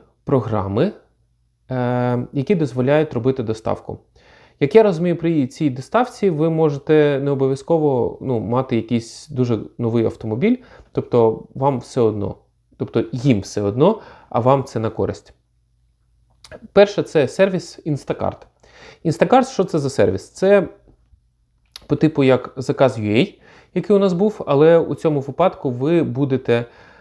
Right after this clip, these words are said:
саме і драйвером, і пікером. Вам приходить замовлення,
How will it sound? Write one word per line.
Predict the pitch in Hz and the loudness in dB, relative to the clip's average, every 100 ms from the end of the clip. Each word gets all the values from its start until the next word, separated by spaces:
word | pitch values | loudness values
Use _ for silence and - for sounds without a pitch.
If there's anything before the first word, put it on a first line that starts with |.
| _ - - - - | _ -20 -20 -20 -20
саме | - 143 143 135 123 110 - _ _ _ | -6 0 0 2 0 0 -6 _ _ _
і | 151 | 0
драйвером, | 123 110 110 104 117 185 247 - - | 0 2 4 4 2 2 0 -4 -6
і | 185 190 | -4 -2
пікером. | - 151 113 101 95 - - | -2 -4 -2 -4 -6 -12 -8
Вам | 143 151 | 0 2
приходить | 147 123 135 110 | 2 0 0 0
замовлення, | 110 110 151 226 240 | -2 0 0 0 0